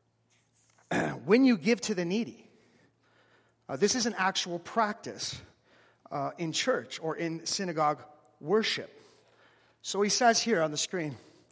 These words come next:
"If among you one of your brothers should become poor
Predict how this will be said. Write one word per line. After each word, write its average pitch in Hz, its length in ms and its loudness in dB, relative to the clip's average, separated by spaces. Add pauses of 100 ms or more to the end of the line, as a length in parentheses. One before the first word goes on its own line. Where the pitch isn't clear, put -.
(1200)
"If - 140 0
among 269 320 8
you 262 180 8
one 240 180 6
of 214 80 2
your 220 100 4
brothers 196 380 6
should 180 200 -2
become 180 320 -4
poor 170 560 0